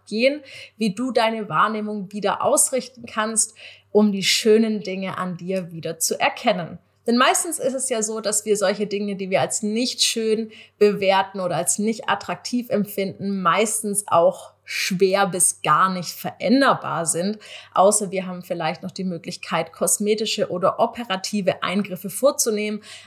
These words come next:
Aber bei manchen Dingen hilft dann auch wirklich, ähm, die beste Spritze nicht mehr weiter und wir sind letztendlich bestraft, in Anführungszeichen, ja, ich sag das ganz bewusst so, mit eben den Dingen, die nicht perfekt sind an unserem Körper.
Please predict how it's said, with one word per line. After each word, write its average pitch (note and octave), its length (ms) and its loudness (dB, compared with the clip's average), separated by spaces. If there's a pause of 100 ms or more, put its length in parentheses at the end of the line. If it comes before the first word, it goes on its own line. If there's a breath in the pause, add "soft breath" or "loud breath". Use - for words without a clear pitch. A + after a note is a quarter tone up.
Aber A#3+ 240 6
bei G#3 140 4
manchen G#3 360 -2
Dingen F#3+ 220 -4
hilft F#3+ 240 -4
dann F3+ 100 -2
auch - 240 0
wirklich, F3 500 -4 (300 loud breath)
ähm, F3 480 0
die G3 120 0
beste G3+ 400 2
Spritze A3+ 500 -2
nicht F#3 280 -4
mehr E3+ 180 0
weiter F3+ 520 0 (300 loud breath)
und F#3 420 0
wir G3 200 2
sind F#3 320 -2
letztendlich F3+ 800 -4 (280 soft breath)
bestraft, F3 840 2
in F#3+ 120 -4
Anführungszeichen, E3 1080 -6
ja, E3 160 -8
ich E3+ 100 -8
sag D3+ 200 -8
das - 160 -10
ganz - 220 -6
bewusst E3 400 -6
so, F3+ 220 -2 (280 loud breath)
mit G#3+ 300 4
eben G3+ 320 0
den F#3+ 220 -4
Dingen, F#3 280 -4
die G#3 140 -4
nicht C4+ 420 0
perfekt - 440 -6
sind D#3 200 -4
an - 120 -10
unserem - 380 -10
Körper. - 500 -10